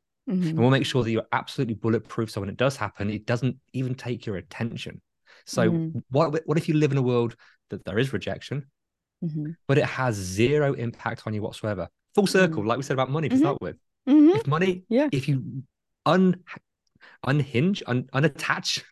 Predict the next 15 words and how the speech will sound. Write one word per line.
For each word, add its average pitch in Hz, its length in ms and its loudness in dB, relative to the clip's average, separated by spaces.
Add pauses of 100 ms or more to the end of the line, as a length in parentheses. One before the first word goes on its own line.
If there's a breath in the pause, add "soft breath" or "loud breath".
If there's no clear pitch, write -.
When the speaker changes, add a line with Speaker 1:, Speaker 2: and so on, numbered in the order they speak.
Speaker 2:
<laughs> - 160 -14
the, 151 200 2 (180)
Speaker 1:
Yeah. 165 300 2 (160)
Speaker 2:
the 127 180 0
money 120 340 2
and 147 80 0
the 117 60 0
security, 104 640 -4 (1160)
ah, - 280 -4
shit, - 360 -2 (220)
what, 135 220 2
Speaker 1:
Yeah. 170 380 -2 (460)
Speaker 2:
what's 160 300 0
possible 120 540 -4
from, 87 380 -14